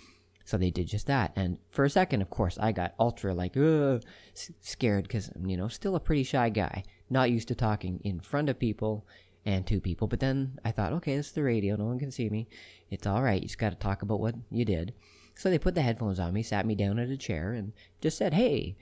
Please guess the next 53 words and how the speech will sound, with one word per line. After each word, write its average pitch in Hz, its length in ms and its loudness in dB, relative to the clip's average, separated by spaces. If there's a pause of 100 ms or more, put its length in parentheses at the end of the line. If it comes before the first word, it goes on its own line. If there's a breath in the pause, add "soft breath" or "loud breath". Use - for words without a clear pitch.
(120 loud breath)
what's - 220 0
your 185 60 0
name? 185 260 2
What 110 120 2
are - 20 0
you 156 80 2
doing? 127 380 2 (180)
And 101 100 0
what 95 100 2
do 120 40 6
you 139 80 6
got 131 340 4 (360 loud breath)
for 95 180 2
us?" 98 120 -2
So 117 100 0
I 110 80 2
described 101 480 0
it 98 80 2
all 90 140 0
to - 100 -4
them, 165 220 -2 (500 loud breath)
and 107 120 2
they 101 60 0
said, 104 160 -4
"That's 156 220 -2
awesome, 165 320 4
you 113 140 6
are 95 40 4
entered 135 300 2
into 143 140 2
the - 80 -8
contest 131 540 0
to, 107 220 2
uh, 95 80 2
win 107 200 2
a 98 60 0
trip - 240 -4
to - 180 -4
L 101 140 0
A 113 260 0
to 104 140 -2
see 135 320 -4 (340 loud breath)
the - 80 -2
band 147 300 2
live 92 420 0 (460 loud breath)
on 92 160 -2
Friday." 98 440 -2 (720 soft breath)
And 95 460 2
then 135 240 4
they 196 100 6
looked 196 220 2
at 123 80 2
me. 101 340 2